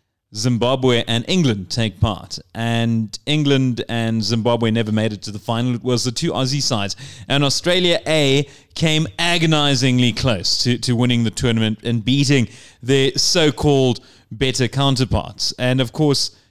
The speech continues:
you guys didn't get so close. You, you went and, and wrapped up the title. I mean, what was that like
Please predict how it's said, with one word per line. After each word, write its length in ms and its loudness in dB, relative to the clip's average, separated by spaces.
you 200 4
guys 420 2
didn't 520 2
get 180 -2
so 220 0
close. 380 -2
You, 100 2
you 260 2
went 360 0
and, 280 -2
and 160 -2
wrapped 240 0
up 120 -2
the 60 -10
title. 380 0
I 300 -20
mean, 160 6
what 180 2
was 140 2
that 180 0
like 540 0